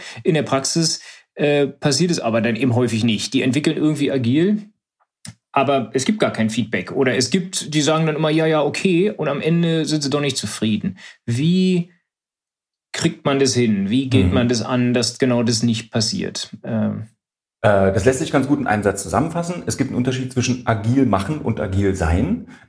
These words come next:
Speaker 2: Äh, viele, die jetzt anfangen, zum Beispiel mit Scrum und mit agilen Projektmethoden zu arbeiten, versuchen erstmal die,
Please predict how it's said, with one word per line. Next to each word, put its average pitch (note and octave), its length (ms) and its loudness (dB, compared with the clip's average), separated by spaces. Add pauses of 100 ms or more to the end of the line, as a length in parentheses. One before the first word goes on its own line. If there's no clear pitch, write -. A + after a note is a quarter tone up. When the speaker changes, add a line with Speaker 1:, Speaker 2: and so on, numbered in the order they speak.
Speaker 2:
Äh, G#2+ 320 2
viele, F3 800 -2 (360)
die A#2+ 140 2
jetzt - 180 2
anfangen, D#3+ 680 -2
zum - 100 -2
Beispiel - 160 -4
mit G#2+ 120 -6
Scrum C#3+ 420 -2
und A#2 100 -2
mit A2 120 -4
agilen A2 320 -2
Projektmethoden G#2+ 800 -4
zu G2 460 -6
arbeiten, C3+ 800 -2 (320)
versuchen D#3 440 0
erstmal C3+ 560 2 (220)
die, A2+ 480 0